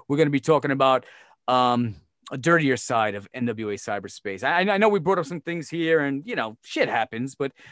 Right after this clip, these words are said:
these are the local guys. I'm gonna talk to you about well, we're actually gonna have a discussion about dealing with the quote unquote professionals,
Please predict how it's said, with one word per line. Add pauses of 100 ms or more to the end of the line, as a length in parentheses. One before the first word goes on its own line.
(160)
these
are
the
local
guys.
I'm
gonna
talk
to
you
about (480)
well,
we're
actually
gonna
have
a
discussion
about
dealing
with
the (120)
quote
unquote (120)
professionals,